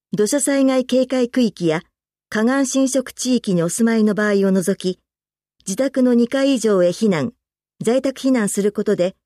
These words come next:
十分に難を避けられます。新型コロナウイルス感染症の感染リスクがある中で、自宅で安全を確保できる場合は、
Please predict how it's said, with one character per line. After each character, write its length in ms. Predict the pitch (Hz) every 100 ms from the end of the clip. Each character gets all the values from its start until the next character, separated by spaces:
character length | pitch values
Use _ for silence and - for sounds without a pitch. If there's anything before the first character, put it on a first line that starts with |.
| _
十 220 | 160 247 262
分 260 | 269 226
に 160 | 185 -
難 260 | 175 233 220
を 60 | 180
避 160 | 185
け 100 | 196
ら 120 | 180
れ 100 | 165
ま 120 | 151 175
す。 200 | - - _ _ _ _ _ _ _ _ _ _ _ _ _ _ -
新 200 | - 269
型 240 | 277 277 262
コ 80 | 269
ロ 100 | 269
ナ 160 | 262
ウ 100 | 254
イ 40 | 254
ル 100 | 233
ス 160 | -
感 220 | 214 233
染 200 | 233 233
症 280 | 233 220 208
の 260 | 196 190 -
感 200 | - 247
染 220 | 254 262 254
リ 140 | 254
ス 100 | -
ク 140 | 208
が 80 | 196
あ 40 | 208
る 120 | 196
中 240 | 202 185
で、 160 | 160 170 _ _ _ _ -
自 120 | 180
宅 220 | 240 247
で 220 | 226 226 -
安 200 | 220 254
全 200 | 254 247
を 40 |
確 220 | 233 247 -
保 140 | 220
で 100 | 185
き 140 | 240
る 100 | 226
場 160 | 175 185
合 140 | 175 165
は、 160 | 180